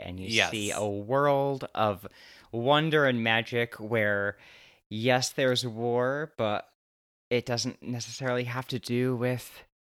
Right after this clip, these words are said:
Speaker 1: how you look.
Speaker 2: No. Yeah.
Speaker 1: Yeah.
Speaker 2: Ooh.
Speaker 1: Ooh.
Speaker 2: <laughs>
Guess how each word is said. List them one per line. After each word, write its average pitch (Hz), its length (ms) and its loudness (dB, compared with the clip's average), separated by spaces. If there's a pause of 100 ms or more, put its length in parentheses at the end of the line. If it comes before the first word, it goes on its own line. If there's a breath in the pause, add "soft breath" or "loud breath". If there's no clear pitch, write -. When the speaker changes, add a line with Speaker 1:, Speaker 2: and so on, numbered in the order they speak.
(120)
Speaker 1:
how 123 160 -6
you 110 180 0
look. 135 560 -2 (400)
Speaker 2:
No. 95 400 -10 (140)
Yeah. 101 180 -2
Speaker 1:
Yeah. 104 380 -2 (1200 loud breath)
Speaker 2:
Ooh. 185 540 -6
Speaker 1:
Ooh. 139 640 4
Speaker 2:
<laughs> - 40 -12